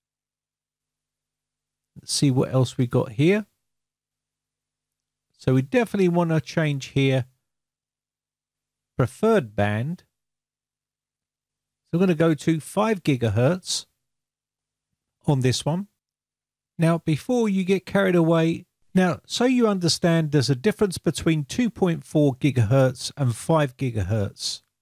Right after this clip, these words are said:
Two point four gigahertz is a lower data rate up to four hundred M B P S. The five gigahertz gives you higher data rate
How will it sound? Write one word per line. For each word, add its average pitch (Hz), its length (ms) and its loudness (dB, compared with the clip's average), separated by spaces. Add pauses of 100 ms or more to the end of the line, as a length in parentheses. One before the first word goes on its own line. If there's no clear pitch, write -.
(100)
Two 254 120 2
point 233 300 0
four 202 280 2
gigahertz 151 880 0 (600)
is 147 220 2
a - 80 -4
lower 185 320 4
data 139 380 -2
rate 127 300 -2 (220)
up 180 180 -4
to 160 260 -2
four 160 340 -2
hundred 139 380 -2
M 131 180 -4
B 123 160 -2
P 120 260 -2
S. - 420 -6 (560)
The 143 120 2
five 233 380 -2
gigahertz 131 720 0
gives - 260 -2
you 131 140 2
higher 196 380 0
data 127 360 -2
rate 120 280 -2